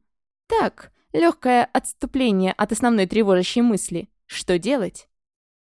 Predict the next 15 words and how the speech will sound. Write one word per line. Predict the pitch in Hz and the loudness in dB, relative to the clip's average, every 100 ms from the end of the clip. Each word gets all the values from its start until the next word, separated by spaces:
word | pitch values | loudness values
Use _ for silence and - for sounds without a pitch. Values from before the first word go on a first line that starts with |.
| - | -4
На | 320 | -2
другом | 269 277 339 | 0 0 0
конце | 302 196 - 180 | 0 0 2 2
опушки, | - 202 262 - 285 | 0 -6 -6 -4 -2
переливаясь | 285 277 269 254 254 254 | 0 2 2 2 2 0
своей | - 233 247 | -2 -2 -2
серебристой | - 233 220 233 - 208 | -2 -4 -4 -6 -4 0
поверхностью | 214 214 214 214 208 - | 2 2 0 -2 -4 -4
в | 185 | -2
лучах | 220 214 - | 0 0 -2
полуденного | 202 202 196 196 202 | 0 0 0 0 0
солнца, | - 190 185 - 185 - _ _ - | -2 -4 -4 -6 -10 -12 _ _ -6
сверкало | 208 208 - 320 339 | 2 2 2 2 2
ростовое | 339 330 226 254 277 | 2 0 0 0 0
зеркало | 190 185 180 185 185 | 0 -2 0 -4 -4